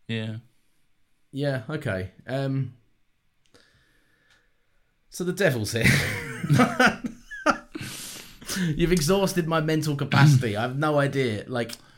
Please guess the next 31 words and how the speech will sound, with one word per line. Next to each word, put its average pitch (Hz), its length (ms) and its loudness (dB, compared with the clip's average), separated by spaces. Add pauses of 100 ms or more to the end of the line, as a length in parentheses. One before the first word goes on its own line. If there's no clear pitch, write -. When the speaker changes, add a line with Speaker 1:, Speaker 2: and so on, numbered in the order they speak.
(360)
Speaker 2:
I 135 60 -6
can't 156 280 0
comprehend 107 500 -2
Speaker 1:
Yeah. 73 80 -8
Speaker 2:
that. - 160 -14 (220)
That's 123 200 -8
fucked. - 420 -6 (1040)
Speaker 1:
We're 131 80 -6
getting 190 180 -4
into 190 160 -4
deep 151 320 -2
themes 165 580 0
on 104 120 -10
Still 113 340 -6
Got 104 160 -4
Legs 104 360 -6
this 101 280 -10
week. 98 320 -4
These 247 280 -2
guys 220 300 -2
are 147 60 -2
Torchwood? 185 720 -6 (1040)
Speaker 2:
Yeah, 220 400 2 (220)
the 180 220 -6
Torchwood 196 500 2
archives, 113 600 -2
though, 85 160 -6
so 120 120 -8
they're 131 140 -2
the 123 100 -2
nerds. 90 640 -4